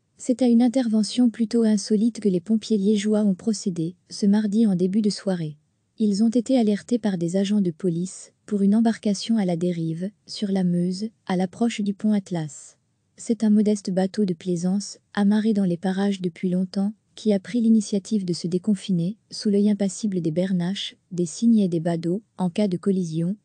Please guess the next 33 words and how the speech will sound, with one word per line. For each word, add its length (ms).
il 160
n'aurait 340
évidemment 480
pas 180
fait 180
le 80
poids 260
face 400
à 60
l'une 240
ou 80
l'autre 340
immense 320
barge, 460
à 100
laquelle 400
il 140
aurait 180
néanmoins 480
pu 160
causer 320
quelques 300
dégâts. 360
Il 180
aurait 200
pu, 280
en 180
aval, 460
aller 300
endommager 500
le 100
barrage 440
Montsaint. 500